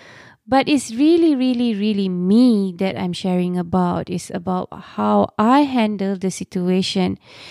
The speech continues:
And I think I handle the situation good enough. And if not, I learn from that situation. And all these stories is for me to help for all the women out there who's going through the same thing. All right?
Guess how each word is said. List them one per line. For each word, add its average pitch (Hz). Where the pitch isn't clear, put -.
And 220
I 240
think 285
I 247
handle 233
the 202
situation 190
good 196
enough. 190
And 190
if 185
not, 220
I 196
learn 208
from 196
that 196
situation. 190
And 220
all 294
these 339
stories 226
is 214
for 226
me 247
to 247
help 226
for 196
all 269
the 285
women 233
out 185
there 208
who's 202
going 240
through 233
the 196
same 190
thing. 185
All 185
right? 196